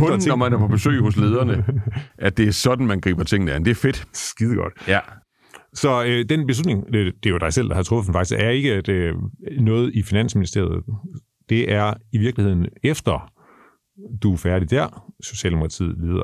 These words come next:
Speaker 2: et, øh, valgnederlag, øh, og, øh, du, øh, ryger fra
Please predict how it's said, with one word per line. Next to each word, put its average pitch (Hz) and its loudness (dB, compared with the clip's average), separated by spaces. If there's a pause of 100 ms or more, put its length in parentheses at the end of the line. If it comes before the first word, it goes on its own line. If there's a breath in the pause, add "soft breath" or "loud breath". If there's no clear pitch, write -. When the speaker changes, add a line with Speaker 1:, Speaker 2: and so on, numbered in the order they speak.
(100)
Speaker 2:
et, 85 -6
øh, 98 -6
valgnederlag, 113 0 (100)
øh, 87 2 (120)
og, 78 0
øh, 73 -4 (520 soft breath)
du, 104 2
øh, 82 0
ryger 80 2
fra 82 0